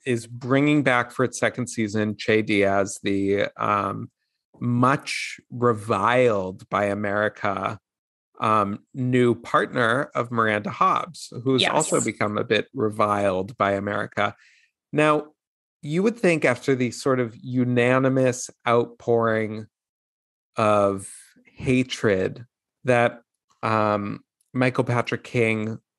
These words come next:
Speaker 1: would want to maybe lose this character, find an elegant way to write them out.
Speaker 2: No,
Speaker 1: He did
Speaker 2: he's
Speaker 1: not.
Speaker 2: doubling down, doubling down.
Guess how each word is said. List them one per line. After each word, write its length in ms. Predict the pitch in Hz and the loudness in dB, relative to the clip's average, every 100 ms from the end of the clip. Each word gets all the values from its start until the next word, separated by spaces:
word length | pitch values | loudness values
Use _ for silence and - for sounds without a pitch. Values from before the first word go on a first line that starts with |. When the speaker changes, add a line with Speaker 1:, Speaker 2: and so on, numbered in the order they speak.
| _ _ | _ _
Speaker 1:
would 760 | - 123 117 104 101 101 - 113 _ _ _ _ _ _ _ | -8 0 2 4 4 2 -2 -10 _ _ _ _ _ _ _
want 320 | 123 117 110 | -2 0 0
to 220 | - 113 - _ - | 0 -2 -2 _ -6
maybe 320 | 120 110 110 | -2 -2 -2
lose 540 | 107 - 120 120 117 | -4 -6 0 0 0
this 180 | 131 131 | 0 -2
character, 540 | - 147 143 139 151 147 | 0 2 2 2 0 0
find 360 | - 113 110 | -2 -2 -2
an 120 | 107 - | -8 -4
elegant 400 | 107 107 110 104 | -2 0 -2 -2
way 260 | 107 107 | 0 0
to 180 | 107 - | -2 -8
write 300 | 110 104 104 | -6 -4 -4
them 180 | - 95 - | -6 -6 -2
out. 360 | 113 120 131 - _ _ _ _ _ - | 2 2 2 -4 _ _ _ _ _ -6
Speaker 2:
No, 200 | 214 190 | 0 2
Speaker 1:
He 80 | 139 | 2
did 40 | |
Speaker 2:
he's 160 | 208 - | 0 0
Speaker 1:
not. 60 | |
Speaker 2:
doubling 460 | 214 202 208 202 185 | 0 2 2 4 4
down, 460 | 175 165 139 127 151 | 4 2 2 -2 0
doubling 320 | 180 190 180 | 0 2 0
down. 400 | 170 135 113 180 | 0 0 -2 -10